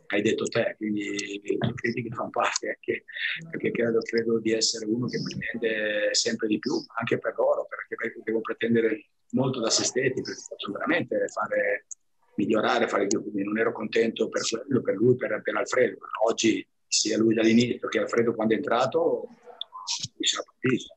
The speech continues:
anche gli altri, quindi, eh, Carlo che non giocava si è fatto trovare pronto, quindi credo che in generale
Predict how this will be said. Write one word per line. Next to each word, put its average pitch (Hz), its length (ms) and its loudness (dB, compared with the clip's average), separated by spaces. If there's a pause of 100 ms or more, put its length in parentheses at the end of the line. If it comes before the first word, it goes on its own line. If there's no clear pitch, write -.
anche - 240 -14
gli - 80 -2
altri, - 440 0
quindi, 104 160 4
eh, - 880 -8
Carlo 110 300 0
che 110 100 -2
non 104 140 2
giocava 104 500 0
si - 140 0
è - 20 -12
fatto - 180 -20
trovare 101 300 -4
pronto, 113 400 0
quindi 101 200 -4
credo 107 280 -6
che 98 140 0
in 101 80 -2
generale 110 840 2